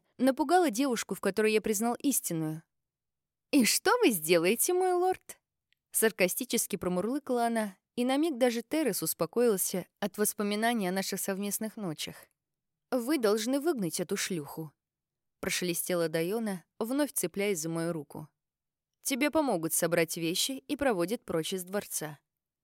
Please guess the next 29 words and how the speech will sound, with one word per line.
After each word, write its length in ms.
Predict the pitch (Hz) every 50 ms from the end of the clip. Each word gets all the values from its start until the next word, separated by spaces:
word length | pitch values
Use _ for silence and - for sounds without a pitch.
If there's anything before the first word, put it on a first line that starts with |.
| _ _ _ _ _ -
Отвезут, 480 | 208 214 - 240 254 254 233 339 320
куда 220 | - - 269 240 262
попросишь", 680 | 277 262 - - 170 156 - - - - - - - _ _ _ _ _ _ _ _ _ _ _ _ -
сообщил 540 | - - - 180 165 - - - - 262 247
я, 180 | 208 190 170
глядя 300 | 160 185 220 247 214 214
в 60 | 185
глаза 300 | 175 190 190 185 180 190
Мирае. 460 | 190 196 190 165 160 151 151 160 156 _ _ _ _ _ _ _ _ _ _ _ _ _ _ _
"Как 220 | - - 359 370 311
быстро 400 | 285 262 269 226 - - 208 214
ты 140 | - 220 226
от 100 | 220 -
меня 260 | 247 254 254 240 220
отказался", 760 | 220 - - 285 262 185 170 165 156 - - - 190 175 - _ _ _ _ _ _ _ _ _ _ _ _ -
криво 240 | - 196 190 185 190
ухмыльнулась 680 | 190 - - 208 220 214 185 156 147 151 147 - -
она. 280 | 151 147 151 156 151 - _ _ _ _ _ _ _ _ _ _ -
"А 120 | - 220
как 220 | - - 277 311 285
же 160 | 240 196 180
контракт? 640 | - - 165 160 - 165 170 202 233 - - - - _ _ _ _ _
Расторгнешь 680 | - 214 208 196 - - 311 392 508 523 427 302 - -
его?" 280 | - 165 160 160 160 165 _ _ _ _ _ _ _ _ _ _ _ _ _ _ _ _ _ _ -
"В 160 | 220 220 233
нем 240 | 262 285 302 285 233
больше 280 | 240 247 240 - - 269
нет 220 | 262 233 175 -
необходимости", 1000 | - 151 151 - - - 190 196 170 160 147 147 151 - - - - 156 156